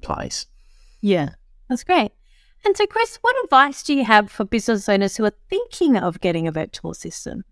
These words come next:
Speaker 1: Yeah, it's, uh, I think when your business is starting to move on the upward trajectory and you're finding yourself up at all hours of the night trying to sort out your emails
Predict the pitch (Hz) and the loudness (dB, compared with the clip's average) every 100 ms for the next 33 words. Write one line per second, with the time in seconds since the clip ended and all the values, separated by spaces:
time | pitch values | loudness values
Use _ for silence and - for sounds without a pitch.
0 | - _ 175 202 175 143 160 165 - - | -20 _ -4 -2 -2 -2 -4 -6 -4 -2
1 | 170 156 139 - - _ _ _ - - | 0 0 -2 -8 -16 _ _ _ -20 -6
2 | 208 214 214 - - 131 127 156 170 156 | 0 0 -2 -8 -2 0 2 0 0 0
3 | 147 120 - 120 110 107 104 - - 104 | 0 0 0 4 4 4 2 0 2 4
4 | 95 98 - 110 107 95 92 90 - - | 4 0 -4 0 2 4 2 2 -4 -4
5 | 104 - 98 - _ _ - 98 - 95 | -4 -4 -10 -10 _ _ -6 -4 2 0
6 | 95 - 95 69 - _ 80 95 95 - | 0 -2 -2 -2 -8 _ -4 0 0 0
7 | 107 117 110 95 90 - 98 82 - - | 2 4 4 2 2 2 2 2 -6 -20
8 | _ - 87 - - - 113 110 104 87 | _ -4 -2 -2 -6 -2 2 6 6 4
9 | 90 92 85 90 87 76 - _ _ - | 0 -2 -2 0 0 -2 -8 _ _ -4
10 | 104 87 92 87 - _ - - 143 131 | 0 2 2 0 -8 _ -10 2 4 6
11 | 123 110 135 - 117 113 104 101 92 95 | 6 4 0 0 2 2 2 0 0 0
12 | 90 - | -4 -4